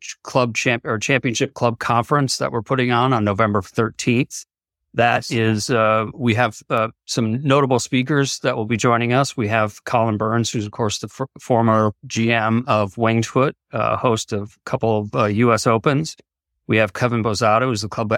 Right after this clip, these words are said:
Speaker 1: clubhouse manager at Augusta National, uh, Golf Club. Um, he's gonna talk a little bit about, uh, the patron experience and, uh, service excellence. And we have, uh, Jeffrey Kriefel with the Congressional Country Club. So obviously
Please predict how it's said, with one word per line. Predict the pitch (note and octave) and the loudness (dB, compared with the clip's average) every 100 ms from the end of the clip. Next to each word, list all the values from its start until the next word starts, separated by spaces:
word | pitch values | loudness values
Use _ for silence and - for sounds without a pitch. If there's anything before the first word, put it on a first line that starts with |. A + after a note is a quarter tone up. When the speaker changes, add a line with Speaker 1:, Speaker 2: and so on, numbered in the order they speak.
| - | -4
Speaker 1:
clubhouse | - A#2 A#2 A2+ - | -2 0 2 0 -2
manager | A2 A2+ A2+ A#2+ | -6 -6 -6 -6
at | |
Augusta | A2 G#2+ - A2 | -2 -4 -2 -4
National, | G#2 A2 - G#2+ G2+ - | -2 -2 -2 -4 -6 -6
uh, | A2+ G#2 | -4 -2
Golf | G#2+ A2 - | 0 0 2
Club. | C#3 D3 D#3+ _ | 0 0 -2 _
Um, | C#3 G#2 A2 A2+ A2+ G#2 A2 | -6 -2 -2 -2 -4 -6 -6
he's | G#2+ | -2
gonna | A2 G2+ | -2 0
talk | A#2+ G#2+ - | 2 0 0
a | |
little | A2 G#2+ | 0 0
bit | G2 A2 | 2 0
about, | G#2 G#2+ A2 - _ _ _ _ _ | 2 2 2 -2 _ _ _ _ _
uh, | - G#2 G2 | -2 0 0
the | G2+ | -2
patron | B2 G#2+ - A#2+ | 0 0 2 0
experience | G#2 - A#2 A2+ A#2 A#2+ - - | 0 0 2 4 2 2 -4 -4
and, | B2+ A2 G#2+ G#2+ G#2+ G#2+ G#2 - | -2 0 0 0 -4 -6 -8 -8
uh, | - A2 G#2+ | -4 -2 0
service | - A#2 A2 B2 | 0 0 0 0
excellence. | A2 - B2+ C#3 - - - | -2 0 0 0 -2 -6 -4
And | A#2 A2 G#2+ | -2 0 -2
we | G#2+ | 0
have, | A2 G#2+ _ A#2+ | 0 -2 _ -8
uh, | A#2+ G#2+ | -6 0
Jeffrey | C3+ A#2 C#3 | 2 2 0
Kriefel | G#2+ - A2+ F3 D#3 | 0 0 2 2 2
with | C3 - | 2 -2
the | A#2+ | -6
Congressional | - B2 A2+ A2 - G#2+ | -2 0 2 0 0 -2
Country | - A2+ - | 0 -4 -4
Club. | A2+ A#2+ B2 D3 _ | 0 2 2 0 _
So | - - A#2 A2 | -10 -4 -2 -2
obviously | A#2+ A2+ A#2+ G#2 - A#2+ G#2+ G#2 | -2 -2 0 -2 -2 -2 -2 -4